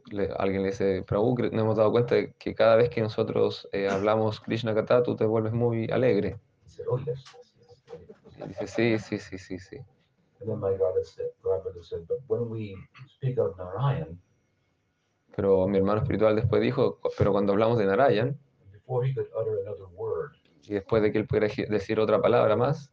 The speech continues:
Speaker 2: that devotee said, "That is another thing."
Speaker 1: <laughs> este devoto dijo, "Eso es otra cosa completamente diferente."
Speaker 2: We were just shocked.
Speaker 1: Nosotros quedamos muy choqueados
Speaker 2: Inspired
Speaker 1: e inspirados
Speaker 2: by his reverential bhava.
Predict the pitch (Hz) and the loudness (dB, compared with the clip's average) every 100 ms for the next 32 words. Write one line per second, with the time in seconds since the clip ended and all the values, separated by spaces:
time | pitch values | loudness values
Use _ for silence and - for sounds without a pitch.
0 | _ 95 - 90 92 92 87 - - _ | _ -8 -8 -8 -8 -8 -10 -18 -18 _
1 | _ _ _ - 480 - - 85 - - | _ _ _ -10 -10 -10 -20 -20 -12 -10
2 | - - _ 107 113 117 113 120 123 123 | -10 -12 _ -8 -6 -2 4 6 8 8
3 | 123 131 123 117 - - 127 - 120 107 | 8 6 4 4 2 -10 -14 0 2 2
4 | - - - 110 104 101 98 98 90 92 | -2 -8 -2 0 2 2 2 2 2 2
5 | 95 95 95 92 92 92 90 92 - _ | 2 4 2 0 -2 -2 -2 -4 -16 _
6 | - 415 480 480 - _ 480 - _ _ | -18 -8 -8 -8 -14 _ -8 -8 _ _
7 | - - - _ _ _ _ _ - - | -14 -12 -12 _ _ _ _ _ -20 -18
8 | 95 - 101 - 98 101 101 104 - - | -16 -6 -6 0 2 2 2 0 0 0
9 | 104 95 95 - - - 120 117 82 - | 4 4 4 0 -8 -4 0 0 -2 -6
10 | _ _ _ - 95 92 - 131 127 101 | _ _ _ -4 -2 -2 0 4 6 6
11 | 95 - - _ - 453 480 - 480 466 | 2 -2 -18 _ -20 -14 -14 -10 -10 -6
12 | 480 480 440 - - - 82 | -6 -6 -14 -20 -20 -20 -20